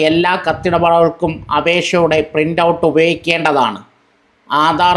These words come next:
കാർഡ് ഉള്ളവർ പ്രൊഫൈൽ ഐ ഡി പ്രൂഫായി ആധാർ ചേർക്കണം. ഈ തെരഞ്ഞെടുപ്പിൻ്റെ ഭാഗമായി എഴുത്തു പരീക്ഷ, ഒ എം ആർ, ഓൺലൈൻ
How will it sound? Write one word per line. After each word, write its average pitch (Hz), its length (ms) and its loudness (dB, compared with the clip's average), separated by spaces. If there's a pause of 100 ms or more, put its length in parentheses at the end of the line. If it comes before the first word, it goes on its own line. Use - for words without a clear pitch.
(120)
കാർഡ് 175 200 2
ഉള്ളവർ 160 320 2 (180)
പ്രൊഫൈൽ 170 380 0 (120)
ഐ - 100 2
ഡി 170 120 -2
പ്രൂഫായി 160 420 0 (480)
ആധാർ 156 280 0 (100)
ചേർക്കണം. 131 420 -2 (1700)
ഈ - 20 0 (200)
തെരഞ്ഞെടുപ്പിൻ്റെ 175 720 0 (100)
ഭാഗമായി 160 540 0 (320)
എഴുത്തു 170 400 0
പരീക്ഷ, 170 360 0 (400)
ഒ - 20 6 (240)
എം 170 100 -2 (140)
ആർ, 156 80 0 (240)
ഓൺലൈൻ 170 320 2